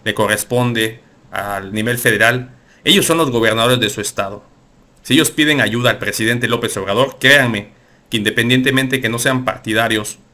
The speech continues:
o que correspondan al partido de Morena, les va a apoyar, porque ya lo demostró el presidente López Obrador.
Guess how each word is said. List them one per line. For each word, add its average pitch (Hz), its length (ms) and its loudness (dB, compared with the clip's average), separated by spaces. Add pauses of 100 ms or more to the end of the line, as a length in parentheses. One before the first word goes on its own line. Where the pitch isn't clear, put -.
(300)
o 104 100 -12
que - 100 -20
correspondan 117 460 -4
al 104 120 -2
partido 104 260 0
de 107 100 0
Morena, 123 480 0
les 107 160 -6
va 123 80 4
a 123 40 2
apoyar, 110 480 -2 (300)
porque 120 160 0
ya 151 40 6
lo 180 80 2
demostró 139 300 2
el 147 40 -4
presidente 143 460 -2
López 135 280 -4
Obrador. 131 420 -2